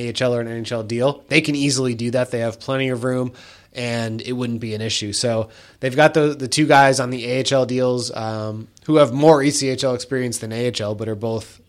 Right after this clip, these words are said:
you know, have been at that level at the very least. And the Kings also have so much flexibility where if they needed to bring in another guy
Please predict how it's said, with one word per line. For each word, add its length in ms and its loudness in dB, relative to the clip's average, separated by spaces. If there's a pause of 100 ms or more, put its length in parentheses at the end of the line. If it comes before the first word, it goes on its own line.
(340)
you 80 -6
know, 60 -8
have 260 -4
been 200 -4
at 80 -12
that 240 -12
level 260 -10
at 80 -14
the 80 -14
very 240 -6
least. 400 -4 (320)
And 160 -4
the 60 -4
Kings 220 0
also 260 4
have 100 0
so 160 0
much 160 -2
flexibility 640 -4
where 180 -2
if 80 -6
they 120 -4
needed 300 -6
to 80 -4
bring 220 -4
in 60 -6
another 320 -6
guy 380 -4